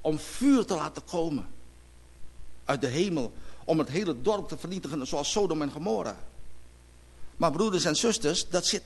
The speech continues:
ook in mij en in u. Wij hebben dat precies hetzelfde. Jona, die sterft liever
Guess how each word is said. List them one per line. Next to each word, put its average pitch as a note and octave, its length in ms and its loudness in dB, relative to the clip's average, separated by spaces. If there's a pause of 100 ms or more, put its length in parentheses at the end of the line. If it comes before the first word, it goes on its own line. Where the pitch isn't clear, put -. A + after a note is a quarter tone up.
ook F#3 200 -2
in F3 220 0
mij G3 280 0
en F3 140 0
in F3 140 -2
u. F#3+ 280 -2 (280)
Wij F#3 200 8
hebben F3+ 220 4
dat F3+ 160 4
precies G3 300 0
hetzelfde. F#3 580 0 (2500)
Jona, F#3 420 8
die D3+ 120 2
sterft G#3+ 560 6
liever F3+ 480 4